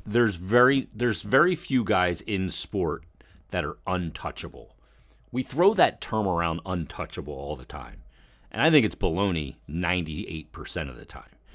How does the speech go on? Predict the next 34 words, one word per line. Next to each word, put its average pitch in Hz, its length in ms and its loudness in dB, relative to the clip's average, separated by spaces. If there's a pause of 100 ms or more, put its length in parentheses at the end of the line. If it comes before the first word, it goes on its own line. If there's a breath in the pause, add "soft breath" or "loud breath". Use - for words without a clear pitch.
(380 soft breath)
You 104 80 -2
know, 107 120 4
the, 107 220 2 (520 soft breath)
for - 180 -4
the 117 80 4
Flyers, 143 500 4 (120)
is 110 160 0
anybody 143 360 4
untouchable? 135 680 -2
No, 135 440 0
because 117 340 0
you 120 80 -6
don't 127 180 0
know 104 140 4
what 98 320 2
another 92 360 -2
team 87 500 -4
may 73 240 -4
offer. 57 420 -12 (640 loud breath)
Is 107 160 -2
Joel 127 220 8
Farabee 135 460 4
untouchable? 143 640 0
No. 156 500 -2 (440 soft breath)
But 135 120 4
am 131 100 6
I 123 60 6
looking 120 460 2
to 156 80 2
trade 160 320 0
Joel 160 200 2
Farabee? 165 500 2 (220)
Hell 156 440 2
no. 78 360 -4